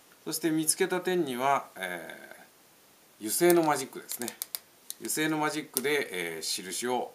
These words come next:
つけます。例えばこうだったらこうですね。えー、ここだなというところが見つかったと。この上に、えー、この印を、お、しないでくださいね。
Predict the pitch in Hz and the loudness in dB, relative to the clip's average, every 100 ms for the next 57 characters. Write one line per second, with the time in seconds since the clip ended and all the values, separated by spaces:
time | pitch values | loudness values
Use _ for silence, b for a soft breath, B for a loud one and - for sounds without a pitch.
0 | - - - - - - - 131 123 92 | -8 -8 -6 -10 -14 -16 -12 -6 -4 -6
1 | - - 90 - 73 - - - - - | -10 -12 -12 -12 -16 -20 -20 -20 -20 -20
2 | - - - 113 110 - - - - - | -20 -20 -14 -12 -12 -18 -20 -20 -20 -20
3 | - - - - - 104 107 104 101 98 | -20 -20 -20 -20 -18 -8 -4 -2 -4 -6
4 | 95 90 - - - - - - - - | -8 -12 -18 -20 -20 -20 -20 -20 -20 -20
5 | - - - - - - 185 185 185 180 | -20 -20 -20 -20 -20 -2 2 4 4 2
6 | 120 104 104 107 101 95 85 90 85 - | 0 -2 -4 -4 -6 -6 -6 -8 -8 -4
7 | 101 - 92 - - - - - - - | -6 -6 -10 -10 -20 -20 -20 -20 -20 -20
8 | - - - - 196 190 - 165 180 185 | -20 -20 -10 0 2 2 0 2 4 4
9 | 185 175 - 123 117 110 - 139 131 - | 2 0 -2 -2 2 4 4 2 -4 -4
10 | 139 147 - 147 135 - 104 101 98 - | -6 -8 -6 -2 -2 -2 -4 -4 -4 -4
11 | 107 95 80 - 101 120 147 143 | -4 -6 -10 -16 -14 -8 -8 -10